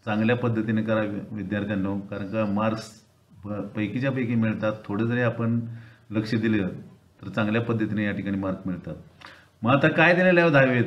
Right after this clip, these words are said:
हे समलंब चौकोन आहे. एबीसीडी हा समलंब चौकोन आहे. बाजूच्या समलंब चौकोन एबीसीडी मध्ये एबी समांतर बाजू कोणती? एबी आणि समांतर बाजू कोणती? सीडी असून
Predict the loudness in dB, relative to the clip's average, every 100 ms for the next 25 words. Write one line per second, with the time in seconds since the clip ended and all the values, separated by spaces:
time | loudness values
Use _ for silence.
0 | 2 2 2 4 6 8 6 6 4 4
1 | 4 2 2 2 2 0 0 2 2 2
2 | 2 4 4 0 -2 -10 -2 2 4 4
3 | 2 2 -2 -4 -4 -4 -4 -8 -14 -20
4 | -20 _ -8 2 4 6 4 6 8 8
5 | 6 4 4 6 6 4 4 4 4 4
6 | 4 4 4 4 4 4 4 2 0 -2
7 | 0 4 4 4 2 4 2 2 2 2
8 | 0 -6 -6 -4 -2 0 2 2 0 -2
9 | -4 -4 -2 -2 -2 -6 -4 -6 -6 -6
10 | -4 -6 -8 -14